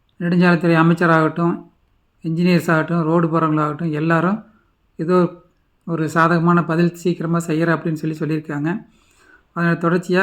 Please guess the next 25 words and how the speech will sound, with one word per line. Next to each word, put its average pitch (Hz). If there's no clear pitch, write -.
அந்த 170
ட-, 165
போட்டிருக்க 175
ஸ்ட்ரிப்புக்கு 175
நடுவால 165
கொஞ்சம் 170
ஜல்லி 175
கொண்டு 165
வந்து 156
கொட்டி 160
அந்த 165
மேட்டுக்கும் 175
ரெண்டு 160
மேட்டுக்கு 165
நடுவால 170
சின்ன 170
பள்ளத்தை 165
மட்டும் 160
சரி 165
பண்ணிட்டு 160
போனாங்க. 147
அதனால 170
அது 160
ஒரு 160
வேகத்தடை 185